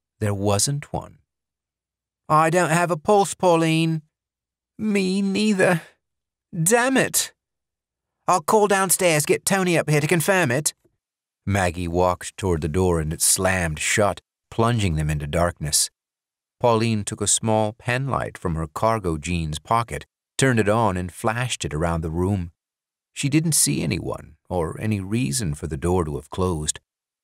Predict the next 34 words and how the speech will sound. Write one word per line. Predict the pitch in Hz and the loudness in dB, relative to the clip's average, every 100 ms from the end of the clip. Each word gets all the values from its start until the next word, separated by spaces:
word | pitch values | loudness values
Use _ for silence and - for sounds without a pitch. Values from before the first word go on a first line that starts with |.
| - | -2
A | 104 | 2
moment | 107 110 90 98 | 2 2 0 0
later, | 101 92 82 - _ - | 0 2 -2 -6 _ -4
Maggie's | 107 113 110 117 98 | 0 0 0 0 2
own | 107 110 101 | 2 2 0
light | 104 113 92 - | 0 -2 -6 -4
joined | 98 104 90 | -2 -2 -2
hers. | 95 107 82 73 - _ _ _ _ _ - | -2 0 -2 -4 -6 _ _ _ _ _ -4
Together | 107 139 135 104 | 0 0 2 0
they | 101 98 104 | -2 -4 -4
advanced | 107 107 127 113 73 - - - | -4 -2 0 0 -4 -6 -8 -8
toward | - 85 | -6 -4
the | 90 | -2
large | 90 92 90 82 | 0 0 0 -2
bathroom, | 92 90 92 - 80 80 - _ _ _ | -2 -2 -4 -6 -8 -8 -16 _ _ _
the | 120 | -2
door | 110 131 120 | 2 4 4
to | 90 | 0
which | 85 85 - | -4 -6 -6
was | 90 | -2
standing | - - 101 104 82 73 | -2 0 -2 -2 -6 -4
wide | 85 98 101 | -2 -2 -2
open. | 92 131 - - _ _ _ _ _ - | -2 -4 -6 -12 _ _ _ _ _ -4
They | 120 | -2
went | 131 143 123 | 2 0 2
in | 151 117 117 - | 0 0 -4 -6
and | 117 - | -6 -2
found | 127 123 | -4 -4
it | 120 123 | -6 -6
was | 113 127 | -6 -4
empty. | 131 - 98 87 _ _ _ _ _ _ _ _ - | -6 -6 -10 -10 _ _ _ _ _ _ _ _ -2
Shaking | - 123 113 90 | 0 0 0 -2
her | 80 | -2
head, | 85 113 95 | 0 0 0